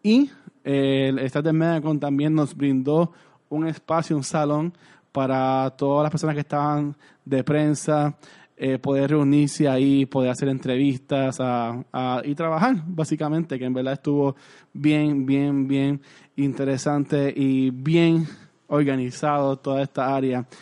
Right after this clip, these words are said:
que tenían también para la prensa. Ya entonces, viendo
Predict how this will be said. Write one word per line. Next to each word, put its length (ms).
que 120
tenían 300
también 300
para 240
la 140
prensa. 420
Ya 220
entonces, 440
viendo 520